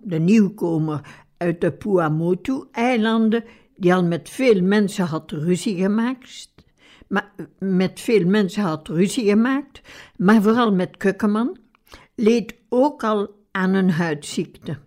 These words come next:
André, Aubert, Boniface, Rupert, Fabien en Léonore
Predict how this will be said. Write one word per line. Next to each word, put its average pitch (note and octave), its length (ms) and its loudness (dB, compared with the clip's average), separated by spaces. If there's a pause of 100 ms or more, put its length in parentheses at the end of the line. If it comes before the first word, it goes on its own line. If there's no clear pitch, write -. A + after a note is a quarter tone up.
(1080)
André, F#3 600 2 (280)
Aubert, E3+ 840 0
Boniface, F3+ 840 -4 (180)
Rupert, G3 580 -2 (100)
Fabien F#3+ 560 0 (180)
en F#3 200 0
Léonore F3+ 640 0